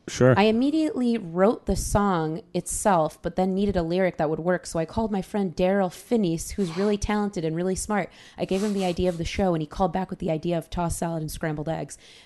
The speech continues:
Speaker 2: At first, I was a bit baffled myself until he explained that these were things that were mixed up, like Frasier Crane's patience."
Speaker 1: But I feel like most of the show, Frasier, is really less about the patients and more about how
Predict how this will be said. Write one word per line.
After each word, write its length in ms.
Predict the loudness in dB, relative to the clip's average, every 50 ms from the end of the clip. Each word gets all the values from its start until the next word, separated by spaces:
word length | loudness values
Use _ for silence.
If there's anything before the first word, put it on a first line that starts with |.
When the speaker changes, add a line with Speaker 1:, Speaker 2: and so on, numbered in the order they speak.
| -6 -6
Speaker 2:
At 160 | -6 -4 -2
first, 240 | -2 -2 -2 0 -2
I 40 |
was 120 | -2 -2 -2
a 20 |
bit 220 | -4 -6 -6 -4 -4
baffled 340 | -2 -2 -2 -4 -8 -10
myself 420 | -8 -8 -8 -6 -4 -2 -4 -4 -4
until 220 | -8 -8 -8 -8
he 80 | -8 -8
explained 420 | -10 -12 -12 -8 -6 -6 -4 -4 -6
that 100 | -6 -8
these 180 | -8 -8 -8
were 100 | -8 -10
things 280 | -8 -8 -8 -8 -6 -6
that 140 | -8 -6 -6
were 100 | -6 -6
mixed 360 | -6 -6 -8 -8 -10 -6 -4 -4
up, 180 | -4 -4 -8 -12 -20 -20 -20 -10 -6
like 180 | -6 -6 -6
Frasier 400 | -6 -4 -2 -2 0 0 -2 -6
Crane's 380 | -6 -4 -2 -2 -2 -2 -2 -6
patience." 760 | -8 -6 -4 -4 -4 -4 -6 -8 -10 -10 -12 -14 -14 -14 -14 -18 -20 -20 -20 -20 -12 -8 -8 -8 -8 -12 -20 -20 _ _ -20 _ _ _ _ _ _ _ _ _ _ _ _ _ _ -20 -20 _ -20 -20 _ _
Speaker 1:
But 100 | 12 12 12
I 40 | 12
feel 280 | 12 12 12 12 12 12
like 180 | 12 12 12
most 360 | 12 12 12 12 12 12 12 10
of 60 | 12
the 80 | 12 12
show, 420 | 10 10 12 12 12 12 12 12 12
Frasier, 680 | 10 10 10 12 12 12 12 10 8 8 8 10 10
is 200 | 10 8 6 4
really 280 | 2 6 8 10 10 10
less 380 | 10 10 10 10 10 8 6 6
about 280 | 8 10 8 8 6
the 60 | 8
patients 680 | 8 10 10 10 10 6 6 4 2 2 2 2 2 2
and 80 | 2
more 340 | 4 6 8 10 12 12 12
about 460 | 12 12 10 10 12 12 10 8 6 2 -4
how 420 | 0 6 8 10 10 10 10 8